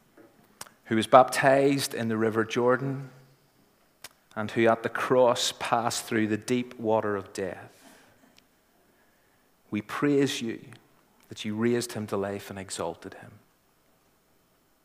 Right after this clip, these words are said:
And so now, I ask that you would send your Holy Spirit,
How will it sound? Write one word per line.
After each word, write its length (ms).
And 120
so 160
now, 440
I 120
ask 320
that 120
you 80
would 120
send 500
your 100
Holy 300
Spirit, 420